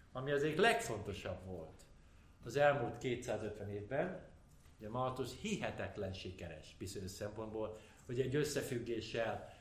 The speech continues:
tehát hogy a népesedés és az erőforrások közötti versengés kapcsolatával egy olyan témát dobott be, ami hihetetlenül fontos lett. Na most ez általában termékenység alapú pánik volt.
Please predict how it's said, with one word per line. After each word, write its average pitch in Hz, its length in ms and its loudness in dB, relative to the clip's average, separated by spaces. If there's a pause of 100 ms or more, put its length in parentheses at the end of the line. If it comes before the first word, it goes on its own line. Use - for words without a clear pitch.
(120)
tehát 110 200 0
hogy 110 180 -2
a 107 340 0
népesedés 143 560 0
és 107 100 -6
az 113 140 -2
erőforrások 107 920 -2
közötti 113 380 -4
versengés 107 720 -4 (420)
kapcsolatával 120 840 4
egy 135 120 2
olyan 156 360 6
témát 131 600 2 (200)
dobott 104 420 0
be, 123 480 0 (760)
ami 123 340 2
hihetetlenül 117 1080 4
fontos 95 520 -4
lett. 165 360 -2 (320)
Na 151 60 -6
most 147 180 0
ez 202 180 8
általában 190 360 6
termékenység 147 720 4
alapú 101 500 0
pánik 90 340 -2 (120)
volt. 82 160 -14